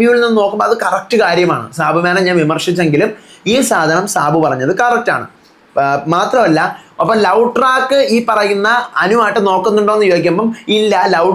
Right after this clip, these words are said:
ട്രാക്ക് already പ്രവീൺ നടത്തുന്നുണ്ട് അനുവിൻ്റെ അടുത്തെന്ന് പറയുകയാണ്. എനിക്കത് ലവ് ട്രാക്ക് ആണോ ലവ് ആണോ എന്ന് സംശയമുണ്ട്. കാരണം <clears throat> അനുവിന് മുപ്പത്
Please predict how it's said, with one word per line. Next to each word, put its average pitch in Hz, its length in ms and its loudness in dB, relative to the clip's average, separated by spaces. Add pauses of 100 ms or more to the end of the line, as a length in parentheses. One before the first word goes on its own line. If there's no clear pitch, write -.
ട്രാക്ക് 208 360 0
already 156 300 2 (120)
പ്രവീൺ 151 400 0 (160)
നടത്തുന്നുണ്ട് 127 720 -2 (180)
അനുവിൻ്റെ 147 300 0
അടുത്തെന്ന് 131 320 -2
പറയുകയാണ്. 127 460 0
എനിക്കത് 160 260 2 (100)
ലവ് 165 140 2 (100)
ട്രാക്ക് 220 300 -2
ആണോ 160 140 0 (160)
ലവ് 185 180 2 (160)
ആണോ 170 160 2
എന്ന് 185 120 0 (100)
സംശയമുണ്ട്. 156 560 0
കാരണം 156 320 0 (800)
<clears throat> - 1400 -6
അനുവിന് 214 420 2
മുപ്പത് 202 340 0